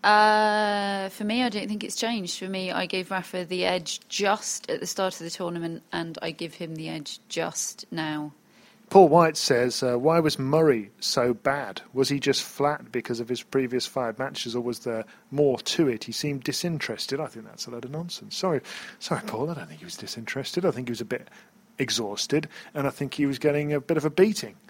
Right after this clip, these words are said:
Speaker 2: from, uh, Rafa Nadal. And, you know, it's pretty hard to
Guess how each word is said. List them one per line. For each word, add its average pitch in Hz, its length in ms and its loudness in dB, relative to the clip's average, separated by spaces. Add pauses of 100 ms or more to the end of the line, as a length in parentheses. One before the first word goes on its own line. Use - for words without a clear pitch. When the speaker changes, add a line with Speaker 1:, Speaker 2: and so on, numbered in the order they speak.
(160)
Speaker 2:
from, 139 320 -4
uh, 139 140 2
Rafa 151 300 2
Nadal. 147 440 4
And, 117 160 -6 (400)
you 147 100 -6
know, 110 140 -6
it's - 140 -10
pretty 175 320 0 (140)
hard 143 300 -4
to 131 220 0